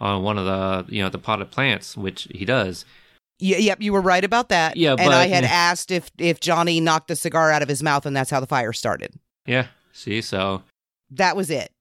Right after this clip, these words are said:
Speaker 2: That was, like, as close as we got. So if we go into it knowing we're wrong, it's just a wish list.
Speaker 1: Right.
Speaker 2: My wish list, I wanna see Daniel fight. I love to watch Daniel fight, and I have not gotten nearly enough of that.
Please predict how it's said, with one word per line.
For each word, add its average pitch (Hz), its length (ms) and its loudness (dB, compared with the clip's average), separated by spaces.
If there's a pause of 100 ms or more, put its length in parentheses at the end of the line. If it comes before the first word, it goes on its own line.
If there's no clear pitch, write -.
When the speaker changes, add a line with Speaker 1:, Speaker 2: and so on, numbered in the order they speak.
Speaker 2:
That 170 160 2
was, 175 140 -2
like, 185 160 2
as 170 80 -2
close 208 320 0
as 180 100 -4
we 160 120 -2
got. 139 240 -2
So 190 100 -2
if 170 80 -4
we 214 80 -2
go 269 180 0
into 359 380 2
it - 160 0
knowing 226 640 2
we're 196 140 4
wrong, 156 460 0
it's - 200 -4
just 233 140 -8
a 180 40 0
wish 165 280 -2
list. - 380 -14 (140)
Speaker 1:
Right. 110 680 2 (160)
Speaker 2:
My 220 260 2
wish 240 320 0
list, 262 500 -2 (120)
I 247 60 2
wanna 254 220 2
see 269 160 -2
Daniel 220 320 0
fight. 185 340 -2 (300)
I 180 120 2
love 185 260 -2
to 254 100 -8
watch 214 240 -2
Daniel 175 280 -2
fight, 147 300 -4
and 180 80 -4
I 165 80 0
have 160 100 -2
not 147 180 -4
gotten 147 300 -4
nearly 131 300 -4
enough 254 240 -4
of 139 120 -8
that. - 200 -12